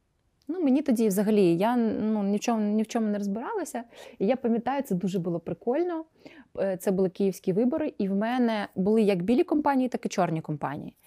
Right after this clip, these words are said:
І білі і чорні компанії були про одних і тих же самих людей. А, про професійну етику, мабуть, я тоді ще не чула.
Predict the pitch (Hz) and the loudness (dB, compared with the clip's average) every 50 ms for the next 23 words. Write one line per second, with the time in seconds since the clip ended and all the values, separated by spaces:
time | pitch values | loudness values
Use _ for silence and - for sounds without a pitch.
0 | - - - - - - _ - 233 233 240 - - 196 214 277 240 226 208 - | -20 -20 -20 -20 -20 -18 _ 2 4 4 4 4 4 4 6 6 6 6 4 4
1 | 254 233 226 233 214 240 226 220 320 415 440 415 370 285 208 254 269 311 349 339 | 2 2 2 2 2 2 2 2 2 0 2 0 2 2 4 4 8 8 8 6
2 | - _ _ _ _ _ _ _ _ _ _ - - - 277 269 233 240 285 349 | 6 _ _ _ _ _ _ _ _ _ _ -4 4 8 8 10 10 8 8 6
3 | - 277 - - 262 - - 196 208 - - 226 214 208 196 - - 185 175 147 | 6 2 2 4 2 2 2 0 -2 2 2 2 2 2 0 0 0 0 0 0
4 | 151 139 - - - _ _ - - 196 196 190 190 185 - 214 202 - 226 208 | 0 -2 -4 -10 -14 _ _ -12 -10 -8 -8 -8 -8 -6 -4 -4 -2 -2 -2 0
5 | - 214 - 233 220 202 202 220 240 - 240 - 185 185 180 170 185 185 170 165 | 0 2 4 4 4 4 4 2 0 0 -2 0 2 2 2 2 0 0 0 0
6 | 202 - - 196 180 - 185 175 180 180 - - 180 170 175 170 - - 160 156 | -2 -2 -2 -4 -4 -4 -6 -4 -4 -4 -4 -6 -6 -6 -6 -6 -6 -6 -6 -6
7 | - | -8